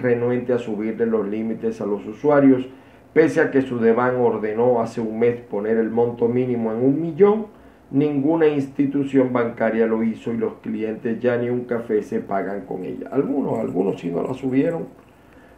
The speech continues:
pero ciertamente el problema del crédito con el aumento del encaje legal es un problema serio para los bancos,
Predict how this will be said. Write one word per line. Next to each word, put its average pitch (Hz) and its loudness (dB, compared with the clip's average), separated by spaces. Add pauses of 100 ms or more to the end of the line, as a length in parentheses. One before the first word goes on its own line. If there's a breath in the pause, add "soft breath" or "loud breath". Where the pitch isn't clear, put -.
(160 soft breath)
pero 135 6
ciertamente 143 2
el 180 2
problema 160 4
del 170 2
crédito 165 0
con 139 4
el 127 4
aumento 147 2
del 143 6
encaje 135 4
legal 123 4
es 131 0
un 156 -4
problema 135 4
serio 160 2
para - -6
los - -10
bancos, 64 -12